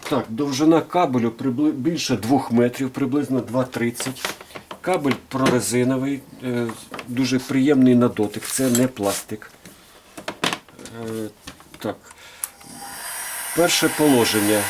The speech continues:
Якщо включаєте, температура на першому положенні, е, температура тільки п'ятдесят градусів. Ви можете регулювати тільки, бачите, бігає, е, повзунок, це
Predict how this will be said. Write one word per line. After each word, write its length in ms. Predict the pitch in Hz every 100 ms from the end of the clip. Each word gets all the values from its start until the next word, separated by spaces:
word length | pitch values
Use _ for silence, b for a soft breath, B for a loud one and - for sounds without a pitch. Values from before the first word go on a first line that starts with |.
| -
Якщо 200 | 120 -
включаєте, 800 | 139 - 143 - 185 180 160 160 147 - - - - - - - -
температура 720 | 139 147 156 156 202 180 147
на 140 | 139
першому 520 | 139 156 127 - 139
положенні, 680 | 131 151 165 190 135 110 107 104 - - 127
е, 440 | 127 123 123 120 120
температура 540 | 147 131 147 151 185 151 -
тільки 260 | 180 147 127
п'ятдесят 360 | 143 131 165
градусів. 580 | 127 117 101 98 - 110 104 - - - - - 127
Ви 100 | 175
можете 560 | 185 165 160 165 151 143
регулювати 720 | 151 139 156 156 180 202 139 131 - - - -
тільки, 340 | 175 175 160 143 - - - - - - - - - - - - - - 143 135
бачите, 380 | 175 - 123 123 - - 123
бігає, 440 | 135 120 120 113 107 - - - 120
е, 280 | 120 120 117 -
повзунок, 500 | 131 120 147 196 - - -
це 200 | 135